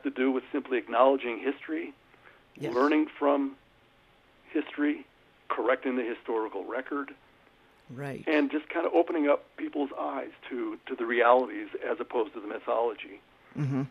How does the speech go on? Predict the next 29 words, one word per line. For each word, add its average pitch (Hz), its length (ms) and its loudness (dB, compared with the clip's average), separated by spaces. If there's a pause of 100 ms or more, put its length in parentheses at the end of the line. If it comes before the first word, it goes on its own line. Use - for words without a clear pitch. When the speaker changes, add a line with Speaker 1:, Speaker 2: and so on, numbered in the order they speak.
(140)
Speaker 1:
of 123 80 -10
national 110 440 -2
parks 107 340 -2
and 107 100 -8
the 107 60 -6
National 104 420 -8
Park 107 280 -12 (120)
Service. 107 300 -12 (640)
Speaker 2:
Yes, 220 260 0
I 214 140 0
Speaker 1:
Um, 226 100 0
Speaker 2:
learned 214 220 4
a 175 60 2
lot. 175 420 2
It 160 140 -2
really 202 420 2 (500)
taught 196 440 0
me 170 440 -2 (140)
that 165 160 -6
the 165 100 -4
National 165 540 -4
Park 170 300 -6
Service 131 400 -6
is 147 200 -8
so 240 380 0
much 151 320 0
more 151 380 -2
than, 123 420 -4 (460)
than 127 400 -2